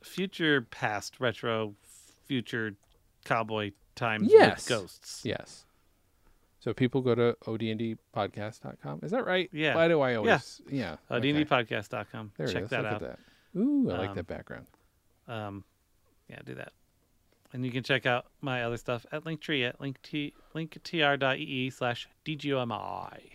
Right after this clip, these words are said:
Speaker 2: Which is where Dan will, uh, at some point have a link to, well, I'm sure it's up there already, but at some point, if you follow the link to Dan's Twitch from there, at some point we'll do some new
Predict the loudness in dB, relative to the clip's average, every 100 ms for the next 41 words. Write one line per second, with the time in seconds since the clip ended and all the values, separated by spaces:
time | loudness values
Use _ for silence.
0 | -20 -4 2 4 6 6 6 6 8 8
1 | 8 6 4 4 0 -6 _ -6 0 0
2 | 2 0 0 -2 _ -10 -2 0 0 -4
3 | -4 -6 -2 0 0 -2 -2 -2 -2 0
4 | 0 0 0 0 0 0 0 0 2 4
5 | 4 4 2 0 0 6 6 6 2 0
6 | 0 -2 -4 -4 -4 -4 -2 -2 -2 -4
7 | -2 -2 -4 0 0 0 -4 -4 -4 -6
8 | -6 -8 -10